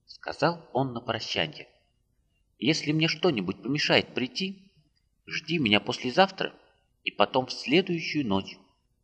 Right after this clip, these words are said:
Доброй ночи, друг. Доброй ночи, хозяин».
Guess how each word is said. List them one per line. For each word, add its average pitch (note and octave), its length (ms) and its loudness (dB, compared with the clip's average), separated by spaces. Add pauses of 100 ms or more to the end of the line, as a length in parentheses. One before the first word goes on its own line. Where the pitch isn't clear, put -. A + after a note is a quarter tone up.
(480)
Доброй F#3 380 4
ночи, F#3+ 360 -2 (380)
друг. - 400 0 (960)
Доброй F3+ 340 4
ночи, B2 400 0 (280)
хозяин». A#2 460 0